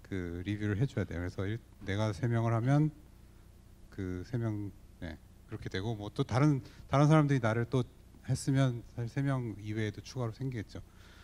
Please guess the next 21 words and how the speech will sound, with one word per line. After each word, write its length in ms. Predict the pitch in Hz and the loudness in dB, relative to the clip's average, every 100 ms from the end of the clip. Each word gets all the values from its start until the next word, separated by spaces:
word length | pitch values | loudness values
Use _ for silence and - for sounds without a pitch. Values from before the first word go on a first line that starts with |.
| - - | -20 -20
저 100 | - | -4
같은 220 | 110 - 113 | -4 -2 -2
경우는 220 | 110 104 | -2 -4
지난번에 440 | - 104 101 98 | -4 -6 -2 -2
여섯 200 | 90 90 | -2 -2
명이랑 600 | 107 107 98 90 85 82 78 - - | -2 -2 -2 -2 -4 -6 -12 -18 -14
일대일로 440 | 101 - 101 90 90 | -12 -8 -8 -6 -8
이거를 300 | 85 85 80 - - - - - - - - | -8 -8 -10 -14 -20 -20 -20 -20 -20 -20 -14
했었는데 460 | - 107 92 92 87 - - - - - - - - | -4 -2 -2 -4 -6 -8 -20 -20 -20 -20 -20 -20 -4
그렇게 260 | 117 - 104 98 | -2 0 -2 0
일 120 | 98 139 | 0 6
대 140 | 156 | 10
일로 420 | 143 135 123 104 - | 12 12 12 10 4
얼굴을 260 | 110 117 | 4 6
맞대고 400 | 98 87 101 95 | 4 2 0 0
미팅 340 | 87 87 - 101 | 0 -4 -2 -2
시간을 300 | - 110 104 | 0 2 2
잡아서 420 | 95 87 87 - | 2 0 0 2
한 120 | 101 | 2
삼십 360 | 95 127 - - | 2 0 -2 -4
분 220 | 117 113 | -4 -2